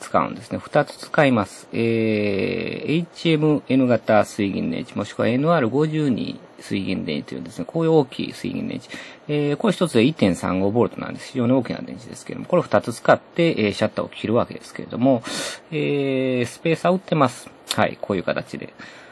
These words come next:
えー、ここにボ-、今の現行のボタン電池、えー、エスアール四十四とかの酸化銀電池が一番近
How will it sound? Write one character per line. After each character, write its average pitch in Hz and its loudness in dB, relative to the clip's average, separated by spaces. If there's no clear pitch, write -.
え 123 0
ー、 - -14
こ - -20
こ 202 4
に 117 4
ボ-、 - -2
今 143 4
の 110 6
現 120 2
行 117 -2
の 110 2
ボ 117 2
タ 110 0
ン 98 0
電 90 0
池、 87 -10
え - -6
ー、 107 0
エ 123 -2
ス - -2
ア 196 6
ー - 6
ル 156 4
四 156 2
十 113 2
四 104 2
と - -4
か - -4
の - -4
酸 131 0
化 151 2
銀 180 2
電 214 6
池 107 0
が 92 4
一 - -4
番 92 0
近 - 0